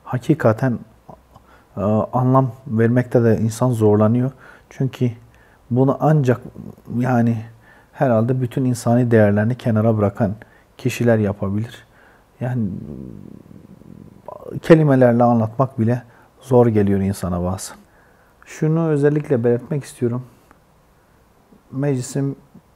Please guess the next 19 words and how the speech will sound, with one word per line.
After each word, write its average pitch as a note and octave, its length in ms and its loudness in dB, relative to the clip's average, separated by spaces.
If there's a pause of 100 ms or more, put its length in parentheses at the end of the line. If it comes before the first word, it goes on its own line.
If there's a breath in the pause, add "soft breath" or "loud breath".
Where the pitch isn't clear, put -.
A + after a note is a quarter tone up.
(120)
bir C#3 220 2
milletvekiline A#2 760 -2
bunu A#2+ 160 -2
yapan A#2+ 380 -6 (1600 soft breath)
toplumun C3 480 -4
her C#3+ 320 -4
kesimine B2 560 -4 (1000 soft breath)
bu C3+ 180 -4
şiddetin A2 520 -4
her C3 240 -4
şeyini A2+ 380 -4
reva G2+ 220 -2
görür. - 420 -10 (2500 soft breath)
Bu D#3+ 360 2 (540)
şiddete C3 520 -2
karşı C#3+ 600 -4 (720)
ilk D3 220 -2
durması B2 400 0
gereken, A2+ 460 2